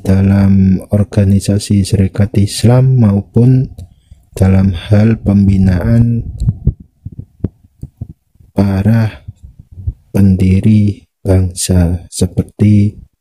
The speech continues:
Soekarno, Tan Malaka,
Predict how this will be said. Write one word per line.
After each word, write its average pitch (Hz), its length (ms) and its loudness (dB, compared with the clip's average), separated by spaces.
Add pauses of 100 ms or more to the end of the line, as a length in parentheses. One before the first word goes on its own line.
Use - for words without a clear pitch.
(360)
Soekarno, 104 1120 0 (560)
Tan 95 240 0
Malaka, 101 880 0